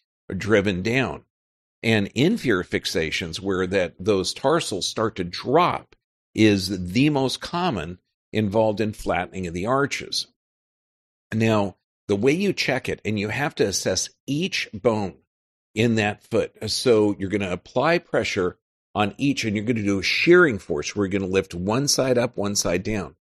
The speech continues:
Now, some of, um, people can have incredible, exquisite pain in that foot. Uh, so it's important that when you're contacting,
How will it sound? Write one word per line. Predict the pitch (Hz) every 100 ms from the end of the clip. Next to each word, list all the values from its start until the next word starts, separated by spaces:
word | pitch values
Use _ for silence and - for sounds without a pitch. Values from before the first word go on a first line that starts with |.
| _ -
Now, | 107 98
some | - - - 170 196
of, | 160 - -
um, | 101 101 90 92 -
people | - 101 87 90
can | - 101
have | 101 113 101 101 -
incredible, | 117 120 - _ - _ 131 151 156 131 90 -
exquisite | 120 - - - 120 160 175 107 -
pain | - 98 95
in | 85
that | 85 78 _
foot. | 92 73 _ _ _ _ _ -
Uh, |
so | 104 117
it's | 98 107
important | 92 - 151 170 113
that | 104 -
when | 104 110
you're | 101
contacting, | 92 - 156 175 196 101 80 - 90